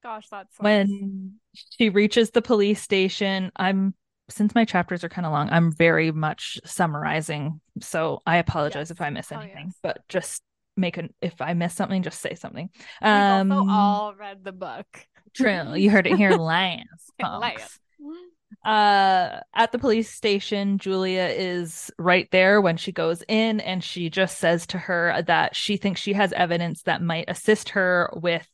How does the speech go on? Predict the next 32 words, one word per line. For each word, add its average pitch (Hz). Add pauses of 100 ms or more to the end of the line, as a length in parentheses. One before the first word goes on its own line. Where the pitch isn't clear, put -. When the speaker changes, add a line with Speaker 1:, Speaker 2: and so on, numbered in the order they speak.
(240)
Speaker 2:
her 185
investigation 165
into 160
her 127
son. 104 (580)
Um, 170 (520)
she -
tells 170
him 214
and 165
drops, - (160)
sorry, -
she 196
tells 208
Julia 185
and 180
drops -
the 208
bomb 160
that 165
his 170
real 160
name 180
is 214
Andrew 170 (280)
and 180
that 151
last 165
year 185
his 175
girlfriend 175
Sadie 147